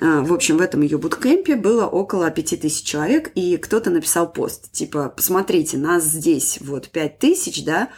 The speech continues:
а, плюс у нее еще был апсел, то есть допродажа для, для, для випов. То есть вот вы заплатили пятьдесят долларов за, ну или сорок, да, э, сорок за участие,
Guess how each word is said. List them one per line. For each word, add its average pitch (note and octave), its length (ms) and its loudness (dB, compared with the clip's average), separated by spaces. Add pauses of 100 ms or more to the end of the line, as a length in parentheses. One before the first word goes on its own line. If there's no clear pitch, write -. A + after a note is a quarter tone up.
(460)
а, D3+ 180 2
плюс G#3+ 360 0
у E3 40 4
нее E3 260 4
еще D3+ 240 -2
был C#3 300 -4
апсел, D3 640 -2 (260)
то - 80 -4
есть C#3+ 160 -2
допродажа D3 920 -2
для, D3+ 400 0
для, C#3+ 320 0
для E3+ 380 2
випов. E3 460 0 (320)
То F3 80 0
есть E3 180 0
вот E3+ 160 0
вы F#3 120 2
заплатили D#3+ 540 0
пятьдесят D#3 440 -2
долларов C3+ 580 -4
за, C#3+ 420 -6
ну E3+ 120 2
или C3+ 80 0
сорок, - 520 0
да, G3+ 280 0
э, D3+ 140 -2
сорок D3+ 380 0
за D#3 180 0
участие, C#3 600 0